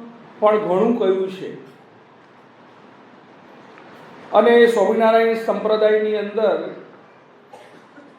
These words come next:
આચાર્ય શ્રી બિહારીલાલજી મહારાજે ઉન્મત્ત ગંગા મહાત્મ નામનો ગ્રંથની રચના કરી હતી. એમાં પ્રેમાનંદ સ્વામીના પૂર્વજન્મનું પણ ઉલ્લેખ કરેલો છે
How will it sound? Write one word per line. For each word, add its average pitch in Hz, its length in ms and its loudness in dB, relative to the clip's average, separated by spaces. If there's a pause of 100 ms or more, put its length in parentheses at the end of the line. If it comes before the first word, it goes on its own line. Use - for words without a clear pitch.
(220)
આચાર્ય 226 560 -2
શ્રી 233 200 -6
બિહારીલાલજી 220 840 -2
મહારાજે 196 920 -6
ઉન્મત્ત 214 380 -4
ગંગા 226 400 -4
મહાત્મ 202 540 -6
નામનો 202 320 -10
ગ્રંથની 185 540 -12
રચના 175 380 -12
કરી 185 300 -10
હતી. 180 440 -16 (1700)
એમાં 208 340 -2
પ્રેમાનંદ 233 600 -4
સ્વામીના 226 480 -6
પૂર્વજન્મનું 220 1300 -6 (1200)
પણ 226 160 4
ઉલ્લેખ 208 580 -2
કરેલો 180 420 0
છે - 200 -12